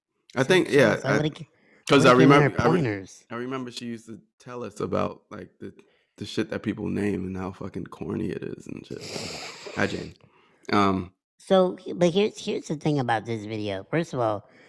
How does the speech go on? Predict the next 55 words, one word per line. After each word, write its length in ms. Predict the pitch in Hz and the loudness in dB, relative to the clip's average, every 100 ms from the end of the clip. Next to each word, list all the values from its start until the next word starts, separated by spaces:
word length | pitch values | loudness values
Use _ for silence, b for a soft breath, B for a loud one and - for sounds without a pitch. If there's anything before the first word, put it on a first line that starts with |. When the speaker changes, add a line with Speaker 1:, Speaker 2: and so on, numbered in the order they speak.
| b b | b b
Speaker 2:
is 100 | 135 | -4
this 180 | 170 208 | -4 -4
supposed 240 | 160 151 135 | -2 -2 0
to 60 | |
be, 100 | 135 | 0
like, 220 | 120 107 | 0 0
in 120 | 113 95 | -4 -6
space 520 | - - 110 107 - | -12 -6 -4 -4 -6
in 140 | 107 | -6
the 60 | 98 | -6
future? 520 | - 110 95 101 92 b b b b b _ | -6 -8 -6 -6 -6 b b b b b _
Why 220 | 151 226 | 0 0
are 20 | |
they 140 | 262 233 | 0 -2
putting 220 | 160 135 | -2 0
these 200 | 120 107 | -2 -4
labels 480 | 110 107 98 95 117 | -4 -2 -4 -8 -10
on? 200 | 110 - | -12 -4
Like, 200 | 139 107 | -2 0
is 120 | 190 | -2
this 220 | - 113 127 | -4 -4 0
Speaker 1:
Yeah, 120 | 117 | 2
Speaker 2:
shit, 80 | 123 | 4
Speaker 1:
right. 280 | 113 95 - - _ _ _ | 4 4 -2 -16 _ _ _
Speaker 2:
you 140 | - 180 | -2 2
know 60 | |
what 80 | 180 | 4
I 20 | |
mean? 200 | 170 180 - | 2 0 -4
A 40 | |
hot 420 | 123 143 123 123 117 | -4 2 2 2 -4
blue 300 | 127 127 113 | -2 -2 -4
chick. 420 | - 113 98 90 - | -8 -6 -4 -6 -4
Like, 200 | - 151 - B B - | 2 2 0 B B -2
I 40 | |
don't 120 | 202 208 | -2 0
care 160 | 180 | 0
what 140 | 147 123 | 0 -2
color 280 | 127 113 95 | -2 -2 -6
she 260 | - 90 | -12 -16
is, 180 | 90 - 120 | -16 -14 -8
okay? 240 | - 117 | -2 -2
Speaker 1:
Right. 100 | 92 - _ _ _ _ _ _ _ _ - | -4 -8 _ _ _ _ _ _ _ _ 2
I 120 | 117 | 6
would 120 | 120 | 8
Speaker 2:
By, 40 | 117 | 10
Speaker 1:
hope 100 | 139 | 8
Speaker 2:
by 40 | |
the 40 | - | 10
Speaker 1:
by 140 | 110 | 8
Speaker 2:
way, 40 | 104 | 6
the 80 | 113 | 6
hot, 80 | |
Speaker 1:
then, 340 | 110 104 98 95 _ _ _ | 6 4 2 -4 _ _ _
Speaker 2:
by 100 | - | -4